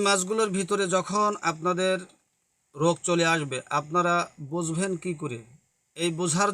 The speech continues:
জন্য কিছু সাধারণ লক্ষণ আছে। এই সাধারণ লক্ষণগুলো যদি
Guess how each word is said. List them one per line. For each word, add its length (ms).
জন্য 200
কিছু 240
সাধারণ 400
লক্ষণ 320
আছে। 180
এই 160
সাধারণ 380
লক্ষণগুলো 540
যদি 160